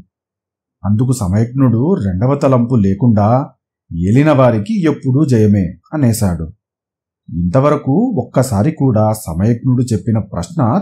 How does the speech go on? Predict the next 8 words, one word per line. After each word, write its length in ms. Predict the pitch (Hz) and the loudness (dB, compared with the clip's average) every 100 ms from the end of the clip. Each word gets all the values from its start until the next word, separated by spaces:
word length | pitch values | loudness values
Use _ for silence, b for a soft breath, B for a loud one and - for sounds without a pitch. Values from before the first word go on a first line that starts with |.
| - | -2
తప్పిపోలేదు. 720 | 170 180 143 123 98 87 82 - _ _ _ _ _ _ _ - | 0 0 2 2 0 -2 -8 -14 _ _ _ _ _ _ _ -8
కాబట్టి 800 | 87 95 127 120 120 180 - 104 | -2 0 0 2 2 2 0 -6
ఇప్పుడు 220 | - 147 | -4 -2
కూడా 460 | 165 139 120 117 117 - | 0 2 2 2 0 -4
అతను 220 | 120 135 | -4 -2
చెప్పిన 400 | 127 165 - 139 | -2 -2 -2 0
మాటలను 480 | 135 117 110 107 107 | 2 0 0 0 0
బట్టి 520 | 87 87 202 233 175 | -2 -2 2 2 2